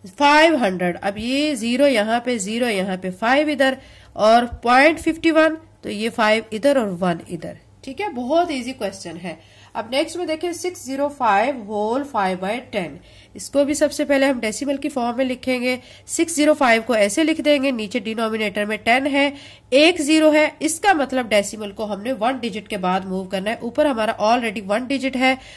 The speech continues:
उसके बाद हम यहाँ पे डेसिमल को मूव कर देंगे। फिर हम टेबल बनाएंगे। सेंटर में जैसे कि मैं बता चुकी हूँ, आपने क्या करना है, डेसिमल पॉइंट को शो करना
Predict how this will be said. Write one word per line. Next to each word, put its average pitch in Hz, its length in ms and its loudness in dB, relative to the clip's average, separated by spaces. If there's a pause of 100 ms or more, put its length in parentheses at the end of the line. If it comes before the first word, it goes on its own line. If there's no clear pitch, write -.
(140)
उसके 233 280 -2
बाद 196 360 4
हम 214 300 -6
यहाँ 196 180 -4
पे 185 120 -10
डेसिमल 262 420 -6
को 269 120 -10
मूव 226 260 -8
कर 214 160 -2
देंगे। 208 360 -6 (400)
फिर 320 160 0
हम 311 160 2
टेबल 240 340 -2
बनाएंगे। 240 580 0 (280)
सेंटर 240 440 4
में 294 140 0
जैसे 226 240 -2
कि 269 100 -4
मैं 233 80 -6
बता 208 260 2
चुकी 233 260 -10
हूँ, 226 200 -8
आपने 226 340 0
क्या 208 220 -6
करना 202 280 -8
है, 214 220 -2
डेसिमल 185 480 -6
पॉइंट 185 280 -6
को 185 100 -6
शो 247 260 -2
करना 240 320 -2